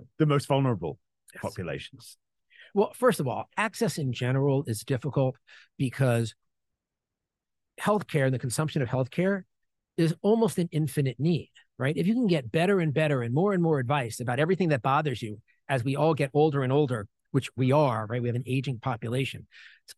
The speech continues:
Speaker 2: almost impossible to meet that need via the traditional model. And I'm gonna get to the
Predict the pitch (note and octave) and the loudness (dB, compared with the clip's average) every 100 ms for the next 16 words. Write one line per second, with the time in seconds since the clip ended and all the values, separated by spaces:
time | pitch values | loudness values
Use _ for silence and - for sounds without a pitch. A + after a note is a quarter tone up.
0 | - G#3 C4 B3+ A3+ - D#3 C3 E3+ D3+ | 0 4 4 4 2 0 -2 0 0 0
1 | D3+ C3+ D3 C#3 C3 B2+ C3+ C3 A#2 - | 0 2 2 2 -2 2 2 2 0 -4
2 | A2+ F3 F#3 D#3+ D3+ C3 A#2 B2+ A2+ G#2+ | -2 2 4 2 -4 -6 -4 -4 -6 -6
3 | - _ _ _ _ _ - D3 C3+ C3+ | -10 _ _ _ _ _ -6 -4 0 0
4 | B2+ D3 - B2 A2+ | 0 0 0 -2 -2